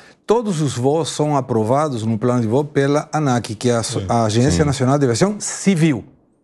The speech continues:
Speaker 1: não é militar.
Speaker 3: Hum, é.
Speaker 1: Então, não sei se tem algum protocolo específico,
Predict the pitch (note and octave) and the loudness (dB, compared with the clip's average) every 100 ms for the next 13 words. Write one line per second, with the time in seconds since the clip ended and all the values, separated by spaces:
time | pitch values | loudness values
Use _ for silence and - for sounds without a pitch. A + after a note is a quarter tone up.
0 | _ _ - A2+ E3 G3 D#2+ B2+ F2+ F2 | _ _ -6 0 0 0 2 0 0 -10
1 | E2+ F#2 F2 E2 - G#2+ G#2+ C#3 F#3 - | -6 -2 0 -2 -6 -6 0 2 2 2
2 | G3 F#3 D3+ D#3+ D3 C#3+ D3 C3+ C3 C3 | 0 0 -2 0 2 0 0 0 0 0
3 | C#3 C#3 F#3 - E3+ A#2 F2+ | 0 0 0 0 0 -2 -6